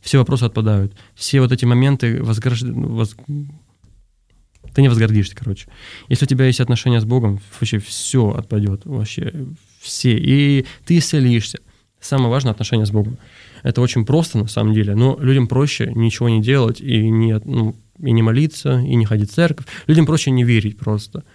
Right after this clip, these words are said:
Я тоже сегодня, э, вчера общался с отцом, и мы с ним обсуждали эту тему. Я говорю:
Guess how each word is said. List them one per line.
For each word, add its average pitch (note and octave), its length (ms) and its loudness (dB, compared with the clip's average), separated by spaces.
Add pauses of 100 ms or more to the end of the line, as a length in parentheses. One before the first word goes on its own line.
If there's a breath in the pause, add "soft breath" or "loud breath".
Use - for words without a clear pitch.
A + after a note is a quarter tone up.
(380 soft breath)
Я A2+ 80 0
тоже A2+ 200 2
сегодня, G#2+ 380 0
э, - 680 -4
вчера A2 300 2
общался C#3 400 -2
с - 60 -20
отцом, C3+ 400 0
и G#2+ 360 2 (440 loud breath)
мы A#2 80 0
с - 80 -4
ним A2 80 2
обсуждали A#2+ 360 0
эту B2+ 140 -4
тему. A#2+ 440 0 (760)
Я A#2+ 80 2
говорю: A2+ 240 2